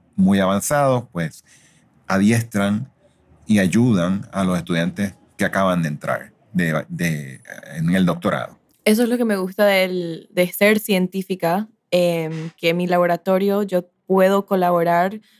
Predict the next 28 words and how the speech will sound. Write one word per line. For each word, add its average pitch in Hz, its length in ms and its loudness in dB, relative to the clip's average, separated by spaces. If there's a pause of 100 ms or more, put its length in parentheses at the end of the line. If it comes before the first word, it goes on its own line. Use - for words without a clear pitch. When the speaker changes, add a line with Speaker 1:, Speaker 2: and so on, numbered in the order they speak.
(120)
Speaker 2:
con 190 140 2
personas 190 440 2
que 185 160 -4
son 180 760 -4
mayores 185 440 -2
que 196 120 -8
yo, 185 300 0
que 190 100 -10
tienen 175 240 -2
más 214 260 0
experiencia, 170 680 -4
que 185 100 -4
me 165 100 -4
pueden 180 320 0
guiar, 175 540 2 (360)
pero 202 140 4
que 196 100 0
también 202 460 4
hay 190 220 2
como, 175 680 2 (1160)
no 220 120 8
es, 247 420 4 (200)
bueno, 214 200 8
en 180 140 6
mi 247 100 8
laboratorio 170 680 4
no 180 140 2
es 196 180 4